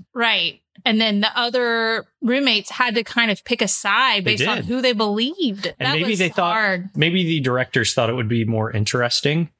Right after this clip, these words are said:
Speaker 2: to not
Speaker 1: To not know what really
Speaker 2: show.
Speaker 1: happened.
Speaker 2: Yeah, and so then to see the interactions between the people.
Speaker 1: That would really suck if we found out that, like,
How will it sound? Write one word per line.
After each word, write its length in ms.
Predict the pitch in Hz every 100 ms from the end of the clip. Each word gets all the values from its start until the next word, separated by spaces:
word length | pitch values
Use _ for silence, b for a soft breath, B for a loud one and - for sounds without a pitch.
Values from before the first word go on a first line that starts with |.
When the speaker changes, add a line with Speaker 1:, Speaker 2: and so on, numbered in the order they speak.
| -
Speaker 2:
to 140 | - 117
not 220 | 107 110
Speaker 1:
To 80 | 220
not 260 | 226 202
know 140 | 190 190
what 120 | 180
really 60 | -
Speaker 2:
show. 220 | 160 147
Speaker 1:
happened. 540 | 180 185 214 226 247 247
Speaker 2:
Yeah, 120 | 147
and 120 | 117
so 180 | - 127
then 160 | 123 117
to 60 |
see 200 | 104 135
the 140 | 113 113
interactions 640 | 110 110 120 - 127 123
between 340 | - - 127
the 60 | 110
people. 160 | 135 302
Speaker 1:
That 60 |
would 60 | 262
really 220 | 233 214
suck 320 | - 208 196
if 120 | 185 -
we 80 | 175
found 280 | 202 185
out 200 | 165 170
that, 140 | 202 208
like, 260 | 185 170